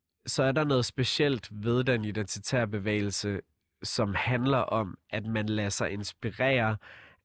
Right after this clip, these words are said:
af nogle bestemte former for, øh, altså nogle bestemte sådan ideologiske narrativer, som, øh, man i virkeligheden tager fra venstrefløjen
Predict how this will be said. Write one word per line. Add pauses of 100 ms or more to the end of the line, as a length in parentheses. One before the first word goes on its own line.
(120)
af
nogle
bestemte
former
for, (720)
øh,
altså
nogle
bestemte
sådan
ideologiske
narrativer,
som, (160)
øh,
man
i
virkeligheden (220)
tager
fra
venstrefløjen